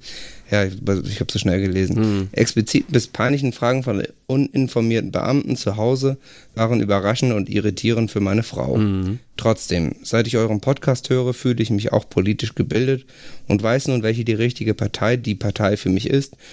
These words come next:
Speaker 1: und bei welcher ich in der nächsten Wahl meinen Swastika reinkritze, beziehungsweise meine einzige Stimme auch verdient hat.
Speaker 2: Mhm.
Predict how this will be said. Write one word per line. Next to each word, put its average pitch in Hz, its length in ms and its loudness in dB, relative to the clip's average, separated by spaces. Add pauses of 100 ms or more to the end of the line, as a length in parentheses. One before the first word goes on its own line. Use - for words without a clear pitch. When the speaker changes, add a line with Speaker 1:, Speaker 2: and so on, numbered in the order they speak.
(240)
Speaker 1:
und 117 100 4
bei 104 180 2
welcher 107 300 2
ich 107 80 -2
in 107 80 0
der 101 80 0
nächsten 104 420 2
Wahl 101 220 2
meinen 98 240 2
Swastika 104 680 0
reinkritze, 107 720 0
beziehungsweise 107 720 -2
meine 95 260 0
einzige 95 460 0
Stimme 95 400 0
auch - 80 -8
verdient 113 440 0
hat. - 220 -10 (100)
Speaker 2:
Mhm. 104 380 2